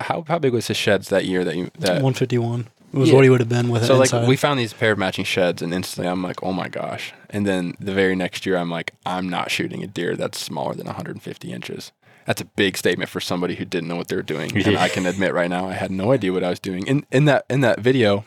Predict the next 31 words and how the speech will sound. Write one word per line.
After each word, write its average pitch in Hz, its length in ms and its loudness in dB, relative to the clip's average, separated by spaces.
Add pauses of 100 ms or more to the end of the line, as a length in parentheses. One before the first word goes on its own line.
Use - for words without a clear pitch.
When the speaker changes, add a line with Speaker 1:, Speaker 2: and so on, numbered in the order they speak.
Speaker 1:
I 110 120 -4
killed 117 200 2
a, 104 220 0 (840)
like, 113 120 -2
a 107 40 2
hundred 135 240 2
and 123 80 -6
sixty 120 400 0
inch - 440 -2 (120)
mainframe 110 560 2
eight. 95 260 2
He 101 180 0
had, 101 420 0
his 101 260 0
G 107 200 2
twos 104 420 2
were 95 320 0
st-, - 320 -4
um, 87 300 -2 (400)
matching 110 440 0
split 110 440 4
with 98 160 2
a 98 40 0
kicker. 95 440 0 (400)
So 98 140 4
he 98 120 6
was 98 180 2
technically 107 460 0
a 95 40 2
twelve 107 340 2
point, 95 300 0